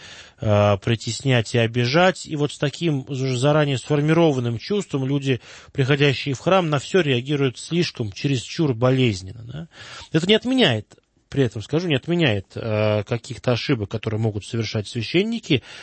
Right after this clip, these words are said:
М, э, и, конечно, вот в-, если действительно то, что вы говорите, правда, это абсолютно недопустимо, и вообще говорить о деньгах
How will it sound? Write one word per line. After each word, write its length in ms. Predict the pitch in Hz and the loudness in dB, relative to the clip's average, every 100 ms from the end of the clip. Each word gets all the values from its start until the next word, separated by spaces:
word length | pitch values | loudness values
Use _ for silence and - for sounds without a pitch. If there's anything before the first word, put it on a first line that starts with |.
| - - - | -20 -18 -6
М, 200 | 135 135 | -2 2
э, 580 | 131 127 123 120 117 113 | 4 4 4 4 2 0
и, 240 | 139 127 113 | -2 -2 0
конечно, 580 | 135 151 127 - 110 | 0 2 0 -2 -4
вот 180 | 101 101 | -4 -6
в-, 200 | - - 117 | -12 -12 -4
если 300 | 113 - 120 | -4 -4 -8
действительно 720 | 120 - - 190 - 113 104 | -8 -8 -4 -4 -2 -4 -4
то, 220 | - 135 | 0 0
что 200 | - 117 | 0 -4
вы 100 | 110 | -6
говорите, 380 | 110 110 107 - | -4 -2 -2 -4
правда, 320 | 113 104 98 | -2 -2 -2
это 120 | 101 | -12
абсолютно 460 | - - 127 110 113 | -10 -4 -2 -2 -4
недопустимо, 840 | 113 110 123 110 - 190 214 170 | -4 -4 -4 -6 -6 -4 0 2
и 80 | 131 | 2
вообще 360 | 123 113 - 208 | 0 -2 -2 0
говорить 360 | 196 196 185 | 4 4 2
о 20 | 151 | -4
деньгах 520 | 151 160 170 151 | -4 0 4 2